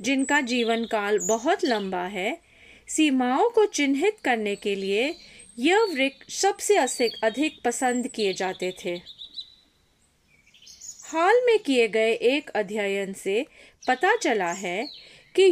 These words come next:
यू वृक्ष के तने में बने सालाना घेरों की सहायता से हम इनकी ऐतिहासिकता के बारे में जान सकते हैं और उस काल की जलवायु की पुनः रचना कर सकते हैं।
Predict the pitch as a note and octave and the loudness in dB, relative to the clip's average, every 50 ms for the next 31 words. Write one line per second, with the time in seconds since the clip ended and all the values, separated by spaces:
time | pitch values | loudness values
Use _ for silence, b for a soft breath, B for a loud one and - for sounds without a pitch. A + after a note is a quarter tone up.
0 | D4 C4+ D#4 F4+ A4 B4 A#4+ A4+ G#4+ G#4 - - - - D#4 C#4 C#4 - B3 A#3 | 6 6 6 6 6 6 6 4 2 2 0 -4 -6 -4 -4 -4 -2 -2 -2 0
1 | A#3 A#3+ A#3+ A#3 A3+ A3 G3+ F3+ G3 F#3+ F#3 F#3 G#3 B3 F4 - B B B B | 0 0 0 0 0 -2 -2 -2 -4 -4 -2 -2 -4 -4 -6 -8 B B B B
2 | B - - C4 A3+ A3 A3+ A#3 A3+ A3+ A3+ A#3+ D4 F4+ G#4 G4 D4 C4 C4 A#3 | B -6 -4 -2 0 2 2 2 2 2 0 2 2 2 0 0 0 2 2 2
3 | A3+ A3 A3 G#3+ G#3+ A#3 G#3+ G#3 - G#3 G3 G3+ F3+ E3+ F3 - - E3+ E3+ F3 | 4 2 0 -2 -2 -4 -4 -4 -4 -4 -4 -4 -4 -4 -4 -4 -4 -4 -4 -4
4 | - - G3 F#3+ A3+ D#4 - B B B B B B B C#4 C#4+ D4 - - - | -4 -4 -4 -2 -4 -4 -6 B B B B B B B -2 -2 0 -2 -2 -2
5 | C#4 F4+ A4 A4+ - F#4+ G4 - - - A3+ A#3 A#3 - B3+ B3 A3+ B3+ - D#4+ | 0 0 0 2 2 2 2 2 2 0 0 0 0 -2 -4 -4 -2 -2 -4 -4
6 | - - C4 - _ - E4 F4 F#4+ F#4 F#4 C#4 G#3+ G#3 G3 F#3 F3 F#3 F#3+ G3 | -4 -6 -8 -6 _ -2 0 0 0 0 -2 -2 -2 -2 -2 -2 -2 -4 -4 -4
7 | G3+ G#3 G3 F3+ - G3+ F#3 G#3+ C#4+ F#4+ - - A#3+ - - _ - F3+ F3+ G3 | -4 -6 -6 -4 -4 -4 -2 -2 -4 -4 -4 -4 -4 -6 -6 _ -8 -8 -8 -8
8 | G#3+ F#3 F#3 F#3+ F#3+ b b b b b b b b C#4 E4 C#4 - - - F#4 | -8 -8 -8 -8 -10 b b b b b b b b 0 0 0 -2 0 2 4
9 | B4+ B4 - - - - D#4+ C4+ A#3+ A3+ A#3 G#3+ - A#3 C4 A#3 F#3 E3+ - A#3+ | 4 2 2 -2 -4 -2 0 2 2 2 0 -2 -4 -4 -6 -6 -4 -4 -2 0
10 | C4+ D#4+ E4+ D#4+ B3 A3 G3+ G3 G3+ G3+ - - C4 D4+ F#4 G#4+ B B B B | 0 0 0 0 0 0 0 0 -2 -4 -4 -2 0 0 0 0 B B B B
11 | B - F4+ F#4+ F#4+ G#4 G#4 F#4+ F4+ E4 D4+ A#3+ - - - A#3 A3+ A#3 D4 G4 | B 0 2 4 4 4 4 2 2 0 0 -2 -2 -2 -4 -4 -2 -2 -2 -4
12 | - - E4+ D#4 E4+ E4 - C4+ A3 - - - G3 F#3 F3+ F#3+ G3 F3+ F3 F3 | -4 -4 -2 -2 -2 -2 -4 -6 -6 -6 -8 -8 -8 -8 -8 -8 -10 -10 -10 -12
13 | E3+ | -14